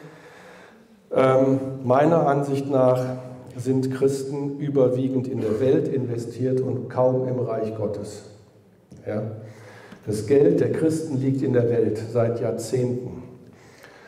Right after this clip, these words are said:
Und ich wüsste keinen guten Grund mehr, warum ein Christ in Bayer Leverkusen investiert sein sollte.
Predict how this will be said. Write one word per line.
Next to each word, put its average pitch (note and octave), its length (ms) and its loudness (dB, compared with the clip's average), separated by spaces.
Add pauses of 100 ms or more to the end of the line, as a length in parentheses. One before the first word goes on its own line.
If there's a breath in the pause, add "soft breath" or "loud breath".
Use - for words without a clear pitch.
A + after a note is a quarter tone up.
(380 loud breath)
Und A#2+ 220 0
ich D#3+ 220 4
wüsste C#3 260 4
keinen D3+ 400 2
guten C#3 240 0
Grund B2 300 0
mehr, B2 220 4
warum A#2 180 2
ein A#2 100 2
Christ C3+ 340 2
in A#2 180 -6
Bayer A#2+ 300 0
Leverkusen A2 840 -2
investiert G2+ 580 -2
sein F#2 260 -4
sollte. F#2 320 -4